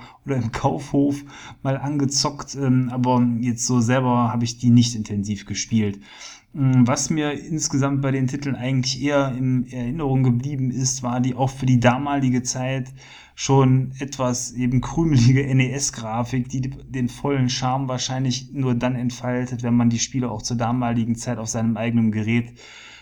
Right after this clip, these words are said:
bis zum Umfallen gespielt hab, kann ich mir vorstellen. Ähnlich wie so ein Gianna Sisters aus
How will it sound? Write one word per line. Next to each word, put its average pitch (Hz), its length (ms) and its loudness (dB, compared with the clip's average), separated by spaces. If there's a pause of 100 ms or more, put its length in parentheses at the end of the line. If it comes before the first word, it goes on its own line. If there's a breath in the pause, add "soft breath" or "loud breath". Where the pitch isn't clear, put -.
(120 loud breath)
bis - 180 -2
zum 123 100 2
Umfallen 123 520 2
gespielt 127 480 0
hab, 107 180 -4
kann 113 160 -2
ich 104 140 -4
mir 113 100 -4
vorstellen. 117 500 -2
Ähnlich 120 300 2
wie 120 60 -2
so 113 100 -2
ein 110 80 2
Gianna 110 320 -2
Sisters 107 580 -8
aus 104 460 -10